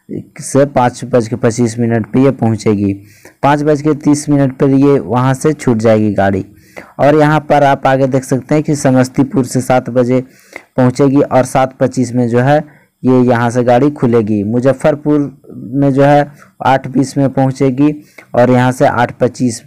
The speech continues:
में जो यहाँ से गाड़ी छूटेगी। और यहाँ पर आप आगे देख सकते हैं कि छपरा में जो है ग्यारह बज के दस मिनट पे पहुँचेगी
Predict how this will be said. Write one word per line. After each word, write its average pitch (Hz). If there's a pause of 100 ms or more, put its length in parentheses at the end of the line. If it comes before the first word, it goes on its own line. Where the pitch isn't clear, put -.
में 120
जो 113
यहाँ 117
से 120
गाड़ी 113
छूटेगी। 104 (560)
और 135
यहाँ 151
पर 147
आप 143
आगे 135
देख 135
सकते 139
हैं 143
कि 143
छपरा 135
में 135
जो 131
है 135
ग्यारह 127
बज 123
के 127
दस 127
मिनट 123
पे 123
पहुँचेगी 123